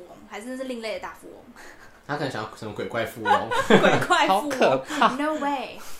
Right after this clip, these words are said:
Speaker 1: 那个是，那个富翁是冥纸哦。
Speaker 2: 不要。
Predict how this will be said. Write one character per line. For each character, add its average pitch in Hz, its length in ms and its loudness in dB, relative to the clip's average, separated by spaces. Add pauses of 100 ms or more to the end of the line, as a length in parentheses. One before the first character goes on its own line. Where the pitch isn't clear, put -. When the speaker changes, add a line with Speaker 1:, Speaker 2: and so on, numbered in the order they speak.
(180)
Speaker 1:
那 311 100 -6
个 285 100 -4
是， 294 340 -6
那 302 80 -6
个 277 80 -6
富 269 200 -12
翁 247 140 -6
是 262 100 -12
冥 208 200 -12
纸 208 220 -14
哦。 233 200 -12 (460)
Speaker 2:
不 143 160 2
要。 220 680 8